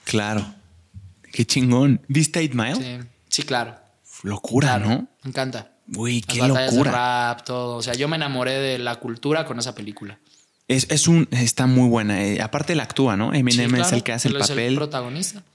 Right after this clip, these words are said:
Speaker 1: Y te lleva por toda su
Speaker 2: Su vida.
Speaker 1: su vida, hermano. Está,
Speaker 2: Ujú.
Speaker 1: está tremenda.
Speaker 2: Ey.
Speaker 1: ¿Eminem fue el primer rapero que oíste?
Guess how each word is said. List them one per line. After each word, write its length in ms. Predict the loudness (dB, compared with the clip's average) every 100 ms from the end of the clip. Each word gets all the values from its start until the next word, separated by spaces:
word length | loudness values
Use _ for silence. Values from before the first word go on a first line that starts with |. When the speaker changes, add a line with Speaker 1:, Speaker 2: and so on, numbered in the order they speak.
| _ _ -2
Speaker 1:
Y 120 | 0
te 140 | 0
lleva 340 | 0 0 -2 2
por 380 | 4 4 0
toda 380 | -4 -2 0 0
su 600 | 2 2 2 2 -2 -8 -8
Speaker 2:
Su 160 | -8 -6
vida. 280 | -6 -6 -4
Speaker 1:
su 180 | -2 2
vida, 260 | 2 0
hermano. 340 | -2 -6 -6 -10
Está, 600 | -10 -8 -4 -4 -4 -4 -8
Speaker 2:
Ujú. 100 | -12 -18 -20 -10
Speaker 1:
está 220 | -8 -8
tremenda. 640 | -6 -2 2 6 6 4 -4 -14
Speaker 2:
Ey. 240 | -12 -12 -14 -20 _ _ -16 -14 -14 -18 -10
Speaker 1:
¿Eminem 680 | -4 0 2 2 2 -2 -8 -20 -20 -8
fue 360 | -4 -2 -2
el 140 | -2 0
primer 280 | 0 -2 -2
rapero 280 | 0 -2
que 100 | 2
oíste? 380 | 0 0 -2 -6